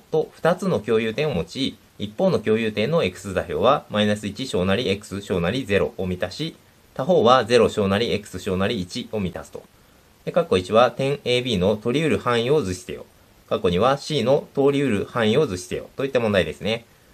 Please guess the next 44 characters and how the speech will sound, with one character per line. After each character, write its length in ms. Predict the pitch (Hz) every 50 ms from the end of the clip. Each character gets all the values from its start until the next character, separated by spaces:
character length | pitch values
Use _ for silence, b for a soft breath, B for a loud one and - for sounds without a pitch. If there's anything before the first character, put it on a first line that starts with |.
| b b b b -
ま 60 | 160
あ、 40 | 143
と 60 | 165
り 80 | 170
あ 20 | 170
え 20 | 120
ず 60 | 107
括 120 | - 92
弧 140 | 85 - 85
一 80 | - -
か 80 | - 151
ら 60 | 131
や 40 | 87
っ 40 |
て 60 | - 87
い 20 |
き 80 | 80 73
ま 80 | -
し 80 | - -
ょ 60 | -
う。 20 | - - _ b b b b b b b b b b -
こ 60 | -
れ 80 | 170 180
は 160 | 196 185 127
共 220 | - - 160 -
有 120 | 95 101 110
点 180 | - 110 82
で 80 | 73 71
す 80 | - 82
の 100 | 78 80
で、 120 | 95 98
こ 100 | - -
れ 80 | 139 135
と 80 | 139 135
こ 80 | 147
れ 80 | 151 170
を 80 | 180
連 160 | 131 98 92 90
立 200 | 85 85 - -
し 80 | -
ま 120 | 78 69 -
し 80 | -
ょ 40 |
う。 20 | -